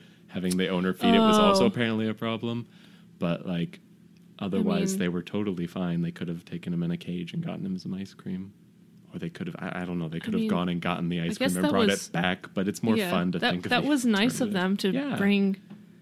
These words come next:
Speaker 1: He just went on the little
Speaker 2: Berkeley,
Speaker 1: road
Speaker 2: right?
Speaker 1: trip.
Speaker 2: His name is Berkeley?
Speaker 1: Berkeley the bear.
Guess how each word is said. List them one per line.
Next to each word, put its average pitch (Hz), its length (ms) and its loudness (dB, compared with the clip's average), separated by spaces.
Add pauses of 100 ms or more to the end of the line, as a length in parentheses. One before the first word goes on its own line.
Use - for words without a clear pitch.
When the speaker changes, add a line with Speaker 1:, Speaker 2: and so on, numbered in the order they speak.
(360)
Speaker 1:
He - 120 -18
just 214 180 -6
went 214 140 6
on - 60 -4
the 208 60 2
little 202 180 4
Speaker 2:
Berkeley, 190 120 4
Speaker 1:
road 208 120 0
Speaker 2:
right? 202 80 2
Speaker 1:
trip. 208 80 4
Speaker 2:
His 214 80 6
name 214 100 6
is 202 100 4
Berkeley? 247 440 -2 (100)
Speaker 1:
Berkeley 143 300 0
the 120 80 0
bear. 104 340 -4